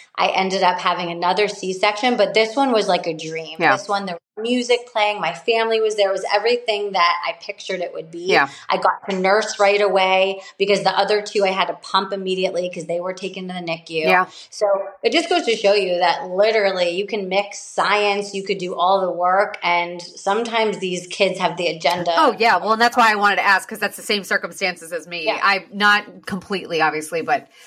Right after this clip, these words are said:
Speaker 2: my first was a vaginal delivery, but she had shoulder dystocia, so her shoulders got stuck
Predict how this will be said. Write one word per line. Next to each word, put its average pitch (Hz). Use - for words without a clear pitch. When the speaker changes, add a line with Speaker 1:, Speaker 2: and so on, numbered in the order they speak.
Speaker 2:
my 175
first 190
was 160
a 160
vaginal 160
delivery, 151
but 143
she -
had 156
shoulder 160
dystocia, 165
so 160
her 151
shoulders 151
got -
stuck -